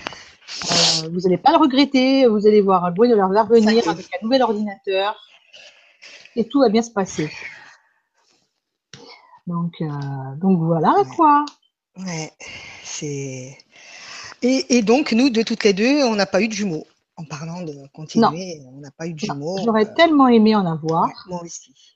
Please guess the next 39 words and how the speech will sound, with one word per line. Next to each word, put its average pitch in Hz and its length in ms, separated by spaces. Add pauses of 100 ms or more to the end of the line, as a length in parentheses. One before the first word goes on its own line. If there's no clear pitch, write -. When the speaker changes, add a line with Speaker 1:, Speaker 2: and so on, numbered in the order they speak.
(100)
Speaker 1:
Sachant 233 440
la, 208 160
la 190 100
relation 202 380
particulière 226 680
qu'on 185 260
avait 185 200
toutes - 240
les 196 160
deux 220 380
et, 185 200
euh, 170 320 (680)
Speaker 2:
Hmm. 180 200 (440)
Speaker 1:
bah, 233 100
ça 220 100
sait 247 140
pas 226 140
faire, 196 360
euh, 165 420
donc, 165 300
euh, 156 180
c'est - 180
pas 170 80
très - 180
grave, 254 400
hein, 190 640 (600)
euh, 160 40
Speaker 2:
Non, 185 320 (180)
Speaker 1:
ça 180 60
aurait 170 120
été 190 120
Speaker 2:
non, 175 60
Speaker 1:
bien. 202 200
Speaker 2:
nos 160 240
enfants 226 280
sûrement, 170 420 (420)
ou 214 60
Speaker 1:
Ouais. 185 120
Speaker 2:
pas. 165 200